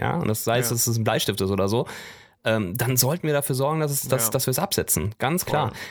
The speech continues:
Speaker 1: Ähm, es gibt bestimmte, ähm, es gibt einen bestimmten Satz, bis wo das Sinn macht. Also ein Bleistift für einen Euro
Speaker 2: Mhm.
Speaker 1: ist ein bisschen schwierig, weil du dann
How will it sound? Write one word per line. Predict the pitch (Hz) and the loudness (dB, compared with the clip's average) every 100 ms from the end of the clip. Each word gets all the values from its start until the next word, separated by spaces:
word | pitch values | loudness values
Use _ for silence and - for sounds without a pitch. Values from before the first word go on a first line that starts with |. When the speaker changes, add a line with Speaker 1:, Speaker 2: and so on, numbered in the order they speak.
| - _ - | -16 _ -2
Speaker 1:
Ähm, | 127 - | 0 0
es | - - | 0 0
gibt | 196 | 0
bestimmte, | 165 - 180 156 143 135 | -2 0 0 2 0 0
ähm, | - 120 117 117 | 0 0 0 0
es | 117 - | -2 0
gibt | - | 0
einen | 160 | 0
bestimmten | 143 156 151 | 2 0 2
Satz, | 117 135 - | 2 2 2
bis | 127 | 0
wo | 127 117 | 2 2
das | - | 2
Sinn | 120 160 | 2 2
macht. | 180 - - | 0 -4 -2
Also | 107 110 | 0 0
ein | 78 - 123 120 | 0 -6 -2 2
Bleistift | 117 - 131 | 2 2 0
für | - | 0
einen | 110 | 0
Euro | 110 151 170 170 - - - | 0 2 0 -2 -4 -18 -18
Speaker 2:
Mhm. | 120 117 113 | -12 -6 0
Speaker 1:
ist | 139 | 2
ein | 151 | 2
bisschen | 156 | 2
schwierig, | 120 151 170 175 | 0 2 0 2
weil | 131 | 0
du | 127 | 2
dann | 127 | 2